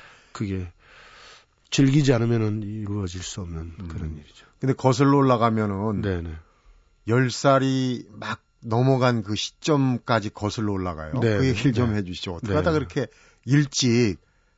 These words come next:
Speaker 2: 그 일이라는 세상에
Speaker 1: 네, 네.
Speaker 2: 걸어 나오게 됐는지.
Speaker 1: 네. 이제 어릴 때 이제 그 아주 완고한 집안에서 이렇게 살았단 말이에요.
Speaker 2: 네.
Speaker 1: 네, 근데 그, 그때도 그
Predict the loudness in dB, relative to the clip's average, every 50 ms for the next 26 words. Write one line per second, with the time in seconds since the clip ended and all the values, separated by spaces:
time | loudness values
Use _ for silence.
0 | _ _ _ _ _ _ _ -8 -6 -6 -6 -6 _ 0 2 2 4 4 4 4
1 | 2 2 0 0 2 2 2 2 2 0 0 0 -2 -2 -2 -2 -4 -4 -6 -6
2 | -4 -2 -2 -2 -4 -6 -8 -12 -16 -18 _ _ _ _ _ _ _ -6 0 2
3 | 4 4 4 2 0 -2 -4 -4 -6 -6 -6 -10 -10 -12 -14 -18 -20 -18 -14 -12
4 | -12 -10 -12 -14 _ _ -20 -20 -20 -18 -18 -18 -20 -20 _ _ _ _ _ _
5 | _ _ _ _ -16 -12 -10 -10 -10 -10 -10 -8 -8 -8 -10 -10 -10 -8 -8 -8
6 | -8 -8 -8 -8 -8 -10 -14 _ _ _ _ _ _ _ _ -10 -8 -8 -8 -10
7 | -10 _ _ _ _ _ _ _ _ _ _ _ _ _ _ _ -14 -14 -12 -10
8 | -8 -6 -4 -4 -4 -4 -4 -4 -6 -6 -6 -8 -10 -12 -16 -14 -12 -12 -10 -8
9 | -8 -8 -8 -8 -12 -14 -16 -18 -18 -18 -18 -18 -18 -18 -20 _ _ _ _ _
10 | _ _ _ _ -20 -20 -18 -14 -12 -10 -10 -10 -12 -14 -14 -14 -14 -10 -8 -6
11 | -4 -4 -6 -6 -10 -12 -12 -12 -12 -10 -10 -10 -10 -10 -10 -12 _ -20 -20 -20
12 | -20 -20 -20 -20 -20 _ _ _ _ -18 -14 -14 -12 -12 -14 -16 -18 _ _ _
13 | _ _ _ _ _ -8 -8 -8 -6 -4 -2 -2 -2 -2 -2 -4 -6 -6 -10 -10
14 | -10 -10 -12